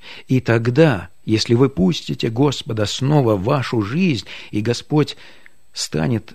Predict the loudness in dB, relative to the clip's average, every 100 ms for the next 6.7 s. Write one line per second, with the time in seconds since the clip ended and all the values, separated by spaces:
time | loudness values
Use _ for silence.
0 | -10 -4 0 2 4 6 4 2 -6 -12
1 | -4 0 0 0 -2 -2 0 -2 -4 -10
2 | -12 -18 -8 -6 -2 0 2 0 -6 -20
3 | -20 -12 -8 -6 -4 -6 -8 -10 -6 -4
4 | -4 -10 -4 -2 0 2 0 0 -6 -8
5 | -8 0 4 6 4 2 4 4 4 0
6 | 0 2 2 2 -4 -14